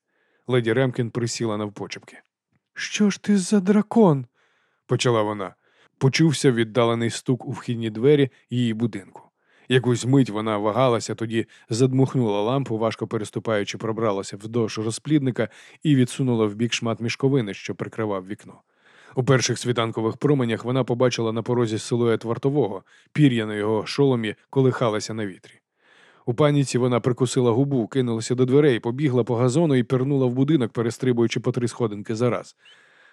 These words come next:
"Дурепа! От дурепа!" — пробурмотіла вона, усвідомивши, що забула лампу внизу. Але в неї немає часу. Поки вона вертатиметься за нею,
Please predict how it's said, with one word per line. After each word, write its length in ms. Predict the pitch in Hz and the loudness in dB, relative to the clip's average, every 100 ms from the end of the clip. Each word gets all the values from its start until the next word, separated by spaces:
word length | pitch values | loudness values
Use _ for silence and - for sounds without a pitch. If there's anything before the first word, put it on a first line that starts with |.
| _ - | _ 2
"Дурепа! 480 | 190 190 165 170 151 - - | 4 6 4 0 -6 -4 2
От 200 | 240 190 | 2 6
дурепа!" — 480 | 220 214 175 165 - _ _ _ | 6 6 4 -2 -6 _ _ _
пробурмотіла 640 | 120 127 120 120 113 113 104 | 0 2 2 2 0 0 -2
вона, 320 | 104 139 131 | 0 0 0
усвідомивши, 800 | 113 127 123 120 127 117 110 110 | -2 -4 -4 -2 0 -2 -4 -6
що 240 | - 117 | -4 -4
забула 360 | 104 113 110 104 | -4 -2 -2 0
лампу 300 | 104 95 104 | -2 -4 -6
внизу. 340 | 107 104 92 _ _ _ _ _ | -6 -8 -10 _ _ _ _ _
Але 140 | 117 127 | 0 2
в 100 | 127 | 2
неї 220 | 135 123 | 2 2
немає 320 | 127 123 117 | 0 0 -2
часу. 380 | - 95 - - _ _ _ | -2 -6 -8 -18 _ _ _
Поки 200 | 120 127 | 0 2
вона 240 | 123 120 | 2 2
вертатиметься 640 | 113 113 123 117 107 107 113 | 0 0 0 -4 -4 -8 -6
за 140 | 101 | -4
нею, 300 | 117 143 113 | -2 0 -2